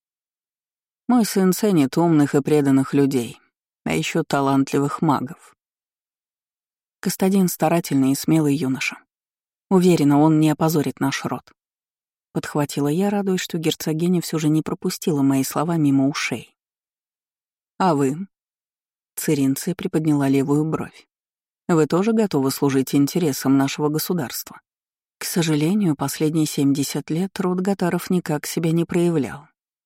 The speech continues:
Его слава угасла, а репутация серьезно пострадала. Графство приносило одни проблемы и убытки. Нужна твердая рука, чтобы управлять территориями.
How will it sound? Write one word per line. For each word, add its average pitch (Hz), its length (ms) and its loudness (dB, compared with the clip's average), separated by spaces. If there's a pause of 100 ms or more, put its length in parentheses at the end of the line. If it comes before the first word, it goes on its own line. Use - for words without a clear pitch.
(420)
Его 196 200 2
слава 185 320 2
угасла, 175 600 0
а 127 60 0
репутация 143 640 -4
серьезно 139 500 0
пострадала. 175 720 -4 (1040)
Графство 160 560 0
приносило 143 540 0
одни 135 220 2
проблемы 151 540 0
и 139 60 6
убытки. 135 540 -2 (880)
Нужна 160 340 2
твердая 160 460 2
рука, 175 280 0
чтобы 180 300 0
управлять 131 460 0
территориями. 127 800 -4